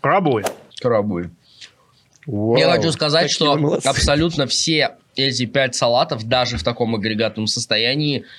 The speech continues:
Speaker 2: вкуснее, чем салаты из супермаркетов, которые были у нас на последнем обзоре.
Speaker 1: Да, кстати.
Speaker 2: Эти блендерёные вкуснее, чем те, типа, нормальные.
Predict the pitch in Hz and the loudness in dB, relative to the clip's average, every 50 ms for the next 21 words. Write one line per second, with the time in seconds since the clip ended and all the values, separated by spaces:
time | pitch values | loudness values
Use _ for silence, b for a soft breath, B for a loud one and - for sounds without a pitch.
0 | B B - - - - 240 254 240 - - 156 160 175 180 165 156 151 - - | B B -18 -14 -4 -2 0 0 0 2 0 2 2 2 2 0 0 -2 -2 -2
1 | 151 147 151 151 - _ - - - 131 131 135 147 147 - - - 117 - - | 0 0 -2 -4 -6 _ -4 0 0 2 2 2 2 0 -2 -4 -2 -2 -2 -4
2 | 123 - 123 117 120 123 131 143 147 - 165 175 160 - - 127 117 123 117 110 | -2 -2 0 2 2 2 2 2 0 -2 -2 -2 -2 0 0 2 2 2 2 2
3 | 104 101 123 127 120 107 104 113 120 117 - 117 98 110 107 107 - 123 120 110 | 2 2 2 2 4 4 4 2 2 2 0 0 0 0 0 0 0 0 0 2
4 | 110 104 101 98 104 101 135 147 151 160 165 165 - - - 139 139 131 - 147 | 2 4 4 4 4 4 4 4 4 4 2 0 -2 -2 -2 -2 -2 -2 -2 -2
5 | 135 175 202 226 220 - 165 139 139 151 147 143 131 147 147 170 208 220 202 160 | 0 2 2 0 0 -2 -2 -2 0 0 0 0 0 0 0 2 2 2 2 0
6 | 139 123 - - 139 123 - - 151 170 175 156 - - 131 120 113 - 139 135 | -2 -2 -4 -4 -4 -4 -2 -2 0 0 0 0 -2 -2 -2 -2 -2 -2 0 0
7 | 131 123 - _ - 117 98 - 101 104 107 104 104 104 90 87 82 78 73 - | 0 -2 -4 _ -6 -4 -2 -2 0 0 0 2 2 0 0 0 -2 -4 -6 -8
8 | - | -8